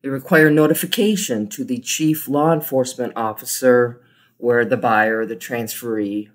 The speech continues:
resides. They can be possessed generally only by the registered owner, and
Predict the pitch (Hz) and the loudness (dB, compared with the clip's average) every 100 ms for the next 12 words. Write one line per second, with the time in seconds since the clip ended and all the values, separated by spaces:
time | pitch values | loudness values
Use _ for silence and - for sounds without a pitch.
0 | _ 110 127 113 143 139 92 - 85 - | _ -4 -2 0 -2 -4 -6 -10 -14 -14
1 | - _ _ _ _ _ _ _ _ _ | -14 _ _ _ _ _ _ _ _ _
2 | 131 127 147 127 131 127 151 127 131 147 | -2 0 -2 -4 -4 -4 -6 -4 -2 -2
3 | - - 135 131 139 147 143 143 120 131 | -6 0 2 2 -2 -2 -4 -6 -6 -4
4 | 143 120 123 117 123 127 113 113 117 110 | -4 0 0 0 0 -2 -6 -6 -6 -6
5 | - - 123 110 - 113 127 170 214 - | -10 -8 -6 -6 -6 -8 -4 -4 -6 -12
6 | _ _ _ _ _ _ _ _ _ - | _ _ _ _ _ _ _ _ _ -2
7 | 143 139 139 - | 0 0 -2 -6